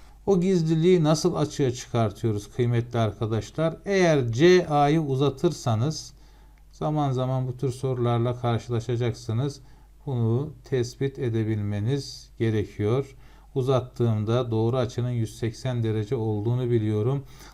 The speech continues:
Doksan, kırk beş daha yüz otuz beş. O halde burası ne oldu arkadaşlar? Kırk beş derece oldu. Şimdi aradığımı buldum.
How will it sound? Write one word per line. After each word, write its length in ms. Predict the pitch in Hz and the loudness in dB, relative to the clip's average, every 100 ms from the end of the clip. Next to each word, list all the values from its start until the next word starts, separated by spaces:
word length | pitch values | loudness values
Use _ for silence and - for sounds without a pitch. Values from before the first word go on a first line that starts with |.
| - | -6
Doksan, 440 | 123 117 - 135 120 | -2 -2 -2 -4 -2
kırk 300 | 127 120 135 | -4 -4 -2
beş 240 | 123 - | -2 -2
daha 160 | 107 104 | -4 -2
yüz 220 | 110 120 | 0 0
otuz 380 | 113 - 104 107 | -2 -4 -4 0
beş. 320 | 135 139 - | 0 0 -4
O 160 | 139 | -2
halde 300 | 117 107 107 | 0 0 -2
burası 340 | 113 113 95 120 | -2 -2 -4 -4
ne 60 | |
oldu 240 | 120 107 104 | 0 0 -2
arkadaşlar? 680 | 98 - 101 98 - - - - - - - | -4 -6 -6 -6 -6 -6 -6 -14 -20 -20 -8
Kırk 260 | 120 - - | -6 -4 -4
beş 260 | 123 120 | -4 -2
derece 500 | 110 104 104 113 123 127 | -2 0 0 0 -2 -4
oldu. 420 | 123 107 95 95 | -4 -2 -2 -6
Şimdi 380 | - - 170 139 | -8 -4 -2 0
aradığımı 600 | 127 123 107 113 117 120 | -2 -2 0 0 -2 -2
buldum. 460 | 104 101 107 127 | -2 -2 0 -2